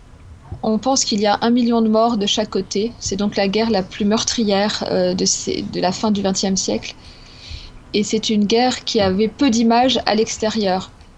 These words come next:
Alors qu'en Iran, dès le début de la guerre, le ministère de la, l'armée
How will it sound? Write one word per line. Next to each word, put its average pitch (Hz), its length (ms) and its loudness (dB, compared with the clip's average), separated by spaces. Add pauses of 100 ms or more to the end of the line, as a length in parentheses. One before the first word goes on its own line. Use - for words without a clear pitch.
(500)
Alors 220 360 2
qu'en 220 200 0
Iran, 214 440 0 (680)
dès 240 260 2
le 262 160 2
début 220 300 0
de 208 40 -2
la 208 140 2
guerre, 226 480 0 (220)
le 214 120 0
ministère 220 680 2
de 190 880 -2 (180)
la, - 120 0 (180)
l'armée 196 480 2